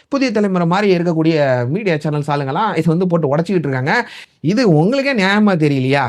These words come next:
ஆ? என்னத்த சொல்றது? அவர் வந்து தமிழ்நாட்டு ஆளா? அவர் வந்து பக்காவா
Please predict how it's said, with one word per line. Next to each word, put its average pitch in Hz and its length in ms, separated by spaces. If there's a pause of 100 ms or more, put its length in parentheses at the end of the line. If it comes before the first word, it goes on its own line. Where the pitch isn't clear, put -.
(100)
ஆ? 160 140 (220)
என்னத்த 220 320
சொல்றது? 147 600 (160)
அவர் 262 220
வந்து 262 180
தமிழ்நாட்டு 208 420
ஆளா? 131 400
அவர் 262 180
வந்து 262 300
பக்காவா 285 500